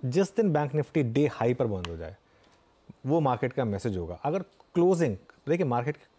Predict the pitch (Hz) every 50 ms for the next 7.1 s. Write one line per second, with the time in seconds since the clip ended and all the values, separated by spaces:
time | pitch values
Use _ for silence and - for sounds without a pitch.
0 | _ - 151 143 147 151 170 160 135 120 123 123 - - 135 123 110 107 - 113
1 | - - 127 107 98 - 104 107 - 135 117 101 98 92 87 - 82 80 85 82
2 | - - - - 98 - - _ - - - - - - - - 160 - 95 82
3 | - - _ _ _ - 147 156 170 170 202 208 165 135 147 135 123 123 127 -
4 | 127 110 110 110 107 104 101 101 104 101 92 92 90 - - 98 98 - _ 113
5 | 110 123 151 151 151 - - _ _ _ _ 139 123 120 117 - - _ _ -
6 | 110 107 107 113 107 - 104 104 - - 107 98 - 92 90 98 98 - 101 131
7 | 160